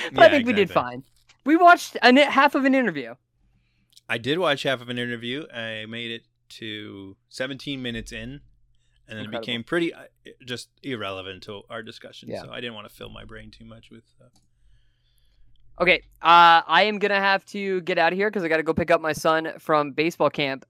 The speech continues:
Speaker 2: So I am ready to give you the next song if you're ready.
Speaker 1: Yeah, of course. Yeah, what is it, Matt?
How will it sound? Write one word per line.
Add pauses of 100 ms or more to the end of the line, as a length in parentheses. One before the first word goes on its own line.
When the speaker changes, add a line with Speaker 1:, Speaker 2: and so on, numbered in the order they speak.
Speaker 2:
So
I
am
ready
to (100)
give
you
the
next
song
if
you're
ready. (240)
Speaker 1:
Yeah,
of
course.
Yeah,
what
is
it,
Matt?